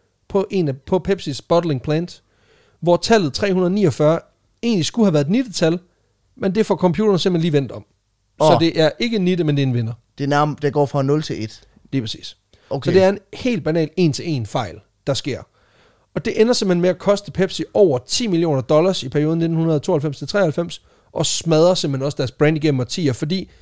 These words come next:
Speaker 1: helt frem til den dag i dag, der er der simpelthen sindssygt mange af især små erhvervsdrivende, som simpelthen nægter at sælge Pepsi, fordi de selv er blevet røvrendt, eller kender nogen, der er blevet røvrendt en gang i,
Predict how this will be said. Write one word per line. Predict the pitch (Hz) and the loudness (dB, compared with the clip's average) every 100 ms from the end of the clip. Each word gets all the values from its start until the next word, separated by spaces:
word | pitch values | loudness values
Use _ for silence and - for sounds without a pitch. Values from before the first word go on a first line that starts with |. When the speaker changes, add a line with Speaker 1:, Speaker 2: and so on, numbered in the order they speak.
| - - | -12 -6
Speaker 1:
helt | 240 180 | -6 -2
frem | 202 196 | -2 -2
til | 170 | -4
den | 185 | -2
dag | 190 180 | 0 -2
i | |
dag, | - 196 - - _ _ _ 190 | -4 -6 -6 -16 _ _ _ 2
der | |
er | 175 | 2
der | 185 | 2
simpelthen | 185 190 170 175 170 _ _ _ _ _ - | 0 0 0 -2 -4 _ _ _ _ _ -10
sindssygt | - 240 165 143 | -4 -4 -2 -2
mange | 139 175 - | 0 -2 -2
af | 143 | -6
især | 139 190 160 - | -2 0 0 0
små | - 220 | 6 6
erhvervsdrivende, | 143 156 127 139 135 147 127 _ _ _ | 6 2 0 -2 -2 -2 -6 _ _ _
som | - 160 | -6 -4
simpelthen | 190 165 - _ | -4 -4 -8 _
nægter | 165 202 - 135 110 _ - | 2 2 0 -8 -8 _ -6
at | |
sælge | - 170 180 | -2 0 0
Pepsi, | 156 147 - 113 - _ _ | 0 -2 -4 -12 -14 _ _
fordi | - 160 151 | -4 -2 -2
de | 143 139 | -4 -2
selv | 185 160 | 0 0
er | 135 | -2
blevet | 127 127 | -2 2
røvrendt, | 135 147 131 123 | 2 4 0 -2
eller | 123 | -4
kender | - 156 | 0 0
nogen, | 143 131 | 0 -2
der | |
er | |
blevet | 120 123 | -4 -2
røvrendt | 131 139 123 | 0 -2 -4
en | 127 | -2
gang | 127 135 - | 0 -2 -2
i, | 135 123 | -4 -4